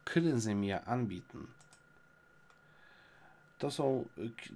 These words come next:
mówię, ponad dwieście, no dwieście trzydzieści cztery. Ich będzie trochę mniej, bo pracuję nad tym. Natomiast, y, w różnych sytuacjach, nie? Ró-, w różnych sytuacjach, w różnych kontekstach.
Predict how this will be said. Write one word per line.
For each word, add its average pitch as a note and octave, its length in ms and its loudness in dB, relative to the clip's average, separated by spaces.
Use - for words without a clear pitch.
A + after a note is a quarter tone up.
mówię, A#2 280 2
ponad B2+ 340 0
dwieście, A2+ 560 0
no B2+ 120 2
dwieście B2 320 -2
trzydzieści A2+ 760 0
cztery. B2+ 560 -2
Ich F#3 200 0
będzie C#3 220 4
trochę A#2 260 4
mniej, B2 180 8
bo G#2 120 0
pracuję G#2 380 -2
nad F#2 180 -4
tym. A2+ 280 -2
Natomiast, A#2 800 0
y, - 40 -14
w A2 120 -2
różnych C3+ 320 0
sytuacjach, - 680 -4
nie? B2+ 320 -6
Ró-, B2 220 -2
w A#2 100 -2
różnych B2+ 340 0
sytuacjach, A#2 600 -4
w - 60 -12
różnych A2+ 280 -6
kontekstach. G2+ 720 -8